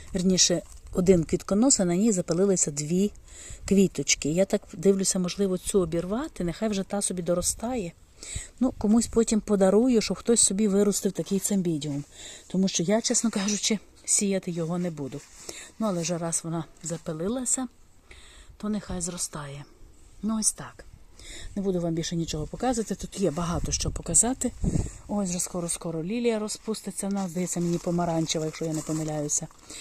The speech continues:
Оця гілочка була повністю мені впала, я її прикріпила вон такими прищіпками до тої сіточки. І не хочу, щоб вона була по землі укривна, а щоб вона отак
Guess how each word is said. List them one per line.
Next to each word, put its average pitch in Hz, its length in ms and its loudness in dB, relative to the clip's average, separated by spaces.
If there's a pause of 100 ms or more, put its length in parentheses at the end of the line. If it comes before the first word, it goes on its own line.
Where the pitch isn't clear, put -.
(280)
Оця 220 240 0
гілочка 190 460 -2
була 175 220 -4
повністю 175 480 -6
мені 165 240 -4
впала, 180 540 -4 (160)
я 175 120 -2
її 170 220 -2
прикріпила 160 720 -4 (560)
вон 156 180 -2
такими 160 380 -4
прищіпками 156 760 -4
до 151 140 -4
тої 156 240 -6
сіточки. - 680 -6 (640)
І 220 160 2
не 185 100 2
хочу, 254 300 0
щоб 180 180 -4
вона 175 180 2
була 160 220 2
по - 140 -6
землі 160 340 4
укривна, 156 600 0
а - 80 -2
щоб 190 180 -4
вона 175 220 -2
отак 165 240 -8